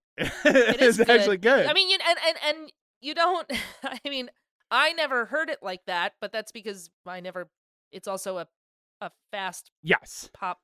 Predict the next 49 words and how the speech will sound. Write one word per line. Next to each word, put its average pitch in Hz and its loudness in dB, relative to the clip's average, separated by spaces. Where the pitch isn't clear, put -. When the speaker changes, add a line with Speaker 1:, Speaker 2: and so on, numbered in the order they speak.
Speaker 2:
punk - -12
song, 175 -8
Speaker 1:
Yeah. - -2
Speaker 2:
so 202 -12
you 202 -12
don't 196 -10
really 185 -12
hear 240 -6
it 202 -8
that 185 -10
much. 170 -14
Um, 214 -4
so 277 -4
it's 269 -6
got 262 2
a 349 -2
lot 220 -2
more 208 -6
depth 240 -2
to 202 -8
it 160 -8
this - -12
way. 156 -10
Speaker 1:
Mm-hmm. 120 -12
Speaker 2:
You 220 -10
know, 220 -2
there's 226 -2
mo-, 240 -6
a 240 -4
lot 262 0
more 262 -2
going 226 -4
on 254 -2
than 196 -8
just - -14
completely, 190 -18
complete 214 -16
immaturity 185 -8
and 180 -10
lack 180 -8
of 170 -14
self-awareness. 180 -8
There's 175 -12
a, 170 -6
there 185 -6
is 208 -6
some 269 -2
sort 214 -6
of 170 -8